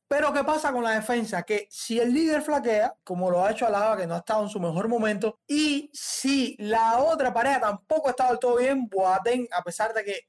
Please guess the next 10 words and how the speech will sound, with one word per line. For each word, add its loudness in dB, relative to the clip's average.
mm, -8
no 0
ha 0
sido -4
tan -2
desastroso -4
como -2
hace -2
dos -4
años, -2